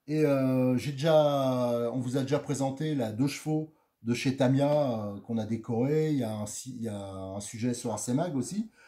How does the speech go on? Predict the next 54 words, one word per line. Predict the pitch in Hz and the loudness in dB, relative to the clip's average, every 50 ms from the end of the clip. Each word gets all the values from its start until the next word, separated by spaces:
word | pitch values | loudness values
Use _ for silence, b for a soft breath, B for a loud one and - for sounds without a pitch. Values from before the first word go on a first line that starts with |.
| b b b | b b b
Et | 131 143 | 6 6
on | 151 | 6
attendait | 160 165 165 165 165 160 185 214 220 | 6 6 4 2 0 0 2 2 0
sa | 208 - - 151 | 2 2 2 2
version | 131 147 147 147 - - 202 208 220 214 - - | 4 2 2 0 -2 -4 -2 -2 -2 -2 -4 -8
rallye, | 110 107 127 165 175 170 170 202 233 - - _ _ _ _ - - - _ _ _ _ _ _ _ _ _ _ | -4 2 4 4 4 4 2 -2 -4 -8 -10 _ _ _ _ -20 -20 -20 _ _ _ _ _ _ _ _ _ _
donc, | - 117 131 139 135 135 139 | -4 -2 -2 -2 -2 -2 -2
euh, | 117 107 107 107 110 117 | -2 -2 -2 -4 -6 -6
Grand | 110 107 139 175 190 151 | -2 2 4 4 4 6
Raid. | 147 156 208 208 170 117 98 - - B B B B B - | 4 2 2 2 0 -4 -4 -6 -10 B B B B B -2
Et, | 135 139 139 | 0 2 2
euh, | 131 127 127 127 123 | 4 4 2 2 2
elle | 139 127 | 0 0
vient | 131 175 180 | 2 0 0
juste | 165 185 175 160 | 0 0 2 4
d'arriver. | 196 165 160 156 139 143 180 233 233 190 | 4 4 6 4 4 4 4 2 2 2
Et | 151 131 | 0 0
c'est | - - 147 | 0 -2 -4
Cyril | 123 - - 165 147 170 180 170 143 | -2 -2 -2 -2 -2 -2 -2 -2 -2
de | 139 131 | 0 0
Modisme | 127 139 135 139 156 151 - - 135 127 | 2 2 0 0 -2 -4 -4 -2 -2 -2
trente-quatre | - - 139 135 135 165 165 160 - | -2 -2 -4 -4 -2 -2 -4 -4 -4
qui | - 127 | -6 -4
vient | 113 135 | -2 0
de | 160 | 0
me | 175 170 160 | 0 2 2
l'amener, | 143 127 117 120 131 160 208 | 2 4 4 4 2 2 0
là. | 208 175 165 | -2 -2 -4
C'est | - - 127 | -4 -2 -2
lui | 120 139 127 | -2 -2 -4
qui | - - | -6 -10
filme. | - - - 180 214 180 123 98 92 - b b b b b b b | -12 -6 -4 -2 0 0 0 -2 -4 -10 b b b b b b b
Et | - 117 123 120 | -2 0 2 2
grâce | 113 107 139 143 - - | 4 4 2 2 4 2
à | 151 | 2
lui, | 139 156 170 151 | 2 2 2 2
donc, | 131 139 131 - 131 | 2 2 0 2 2
on | |
va | 120 117 110 | 2 2 2
pouvoir | 107 - - 143 151 135 | 2 0 0 2 2 2
vous | 139 135 | 2 0
faire, | - - 151 143 131 | -2 -2 -2 0 2
euh, | 123 113 110 110 | 2 2 2 2
la | 110 - 147 | 2 2 0
présentation. | - - 170 160 165 156 - 147 131 - - 156 180 | 0 -2 -4 -2 -2 -2 -2 -2 -2 -2 -4 -4 -2
On | 180 165 135 | 0 0 2
a | 123 117 | 2 0
pris | - - - 135 | 0 -2 -2 -2
un | 117 107 107 | 0 0 0
bon | 120 147 170 | -2 -4 -4
petit | 165 - - | -6 -8 -10
stock | 147 - - 165 190 - - | -10 -8 -6 -6 -6 -6 -6
parce | - 135 127 | -8 -10 -8
que | - - 123 113 110 110 | -6 -4 -4 -4 -4 -8